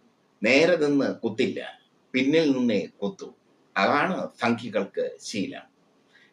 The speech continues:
പിന്നിൽ വന്നേ അവർ വെട്ടിവീഴ്ത്തു, നേരെ വന്ന് വെട്ടിവീഴ്ത്താനുള്ള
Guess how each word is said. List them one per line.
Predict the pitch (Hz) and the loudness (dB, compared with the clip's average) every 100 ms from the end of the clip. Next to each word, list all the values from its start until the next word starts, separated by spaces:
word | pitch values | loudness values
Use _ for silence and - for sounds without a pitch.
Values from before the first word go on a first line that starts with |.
| _ | _
പിന്നിൽ | 120 143 208 208 | 0 4 4 4
വന്നേ | 196 208 185 | 2 0 0
അവർ | 143 123 240 | 2 2 2
വെട്ടിവീഴ്ത്തു, | - - 101 78 - _ _ _ - | 0 0 -4 -6 -10 _ _ _ -4
നേരെ | 110 131 165 | 2 4 4
വന്ന് | 156 160 | 2 0
വെട്ടിവീഴ്ത്താനുള്ള | 143 127 151 147 139 - _ 131 131 123 120 107 90 | -2 -2 -2 -2 -6 -12 _ 0 2 0 0 0 -2